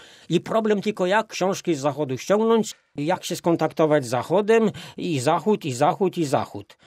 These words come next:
Zaproponowano mi recenzję książki wydawniczej Mariologia. Gruby podręcznik, gruba książka mariologiczna niemiecka.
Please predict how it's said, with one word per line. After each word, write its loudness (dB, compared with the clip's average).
Zaproponowano 2
mi 4
recenzję 4
książki 0
wydawniczej 2
Mariologia. 2
Gruby 2
podręcznik, 0
gruba 0
książka -2
mariologiczna 2
niemiecka. 2